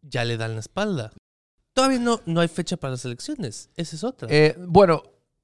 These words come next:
Speaker 2: la fecha, ahora que ya hay, o sea, ya tienen las firmas necesarias, el número mínimo era de un millón y medio de, de firmas.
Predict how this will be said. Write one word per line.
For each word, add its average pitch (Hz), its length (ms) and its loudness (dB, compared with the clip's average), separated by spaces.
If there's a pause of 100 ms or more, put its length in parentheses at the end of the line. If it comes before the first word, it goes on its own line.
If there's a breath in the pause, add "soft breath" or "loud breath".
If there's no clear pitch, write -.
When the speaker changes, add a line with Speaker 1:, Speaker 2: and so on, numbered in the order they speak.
(140)
Speaker 2:
la 165 160 8
fecha, 220 460 4
ahora 175 400 10
que 151 240 0
ya 151 320 4
hay, 143 400 6
o 127 80 2
sea, 127 120 2
ya 143 220 2
tienen 143 260 0
las 127 220 2
firmas 120 320 4
necesarias, 120 640 4
el 104 160 2
número 120 360 4
mínimo 120 360 2
era 110 120 4
de 95 280 2
un 104 180 4
millón 107 380 4
y 107 120 0
medio 104 480 2
de, 92 460 -4
de 92 160 -4
firmas. - 580 -6